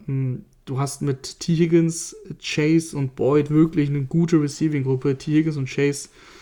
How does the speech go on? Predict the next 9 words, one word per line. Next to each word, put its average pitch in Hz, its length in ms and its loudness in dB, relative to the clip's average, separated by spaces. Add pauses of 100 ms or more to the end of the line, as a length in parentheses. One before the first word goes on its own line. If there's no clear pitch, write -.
(300)
ähm, 131 320 0
sind 139 180 -2
sogar 131 440 0
richtig, 151 300 0
richtig, 135 300 -6
richtig 131 280 -8
gut. 147 280 -6 (2000)
Ah, - 140 -8
nichtsdestotrotz, 151 840 -4